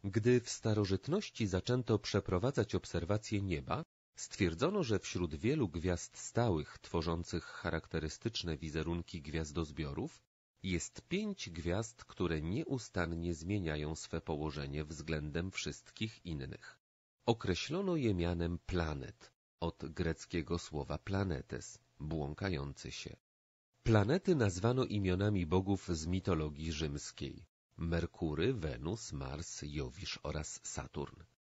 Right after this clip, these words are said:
Tory zakreślane przez planety na niebie przypominają nieregularne pętle. Spójrzmy, jak przemieszcza się szósta planeta Układu Słonecznego –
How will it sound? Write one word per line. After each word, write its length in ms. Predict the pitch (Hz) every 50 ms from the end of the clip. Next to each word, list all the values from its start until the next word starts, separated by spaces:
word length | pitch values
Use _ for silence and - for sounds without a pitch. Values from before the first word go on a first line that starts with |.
| _ _ _
Tory 380 | - 185 214 214 180 127 107 98
zakreślane 800 | 82 92 87 - - 90 87 - - - 117 139 147 139 117
przez 340 | - - - 98 90 - -
planety 500 | - - 87 85 85 104 127 - 131 113
na 120 | 101 98
niebie 420 | 95 87 78 71 67 67 87 120 156
przypominają 880 | - - - - 101 - - 85 78 78 73 80 87 98 95 87 87
nieregularne 760 | 85 80 82 82 85 78 80 80 73 69 73 80 78 78 76
pętle. 580 | - - - 71 67 69 71 - - 65 62 58 - _ _ _ _ _ _ _ _ _ _ _ _ _
Spójrzmy, 800 | - - - - - 214 220 214 208 185 - - - 156 156 147
jak 300 | 107 104 101 98 - -
przemieszcza 720 | - - - - 98 87 90 98 107 107 - - 98 92
się 220 | 87 - - 92 82
szósta 440 | - - 135 139 - - - 82
planeta 500 | 78 - - 82 80 78 80 80 - 82
Układu 440 | 78 76 - - - 85 82 73 82
Słonecznego – 840 | 80 - - 80 80 76 78 - - - 76 71 69 65 67 67 -